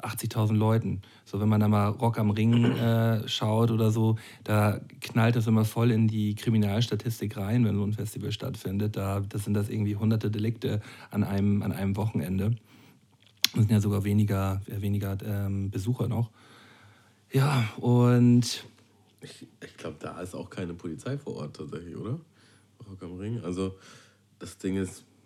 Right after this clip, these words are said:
Speaker 2: ich hab jetzt so keine Erfahrung von Polizei am Festival.
Speaker 1: Ja, so, sobald es zu einem, zu einem, zu einem Delikt kommt, ähm, sind die Po-, dürfen die Polizisten natürlich sofort aufs Festivalgelände. Das war bei der Fusion bisher auch immer so gewesen.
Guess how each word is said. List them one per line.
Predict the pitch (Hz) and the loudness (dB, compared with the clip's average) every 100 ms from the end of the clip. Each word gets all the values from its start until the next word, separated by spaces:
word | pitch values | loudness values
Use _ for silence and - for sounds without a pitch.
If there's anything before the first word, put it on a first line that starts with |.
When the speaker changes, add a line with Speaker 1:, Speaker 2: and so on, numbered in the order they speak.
| - | -8
Speaker 2:
ich | 120 | -4
hab | 131 104 | -2 -2
jetzt | 95 | -4
so | 107 | -6
keine | 98 117 143 104 | -6 -4 -4 -4
Erfahrung | 80 - 80 82 85 | -8 -10 -10 -10 -10
von | 87 | -14
Polizei | - 90 82 87 | -10 -10 -10 -12
am | 80 80 | -12 -10
Festival. | 113 110 | -4 4
Speaker 1:
Ja, | 113 | 6
so, | 113 123 | 8 6
sobald | 113 107 113 127 | 6 6 6 4
es | 120 | 2
zu | 127 | 4
einem, | 117 110 107 107 | 6 6 6 4
zu | - | 2
einem, | 107 104 107 110 | 4 6 4 2
zu | - | 2
einem | 107 107 | 2 4
Delikt | 107 117 - | 4 2 0
kommt, | - 135 143 - - - - | 2 4 4 0 -10 -20 -10
ähm, | - 107 110 110 | 0 2 6 4
sind | 110 110 | 4 2
die | |
Po-, | 117 - | 0 -2
dürfen | 107 110 | 0 2
die | 110 | 0
Polizisten | 110 110 - 120 | 0 -2 -2 -4
natürlich | 107 - 113 | -4 -2 -4
sofort | 120 110 110 | -4 -2 -2
aufs | 113 | -2
Festivalgelände. | 135 - 110 110 98 92 98 | -4 -2 -4 -2 -2 -2 -2
Das | 107 | -2
war | 101 | 0
bei | 101 | 2
der | 101 101 | 2 2
Fusion | 104 - 120 127 | 0 2 2 4
bisher | 117 - 85 | 2 0 -2
auch | 131 | 0
immer | 107 | 0
so | - - | -2 -6
gewesen. | - - 107 117 | -6 -4 0 0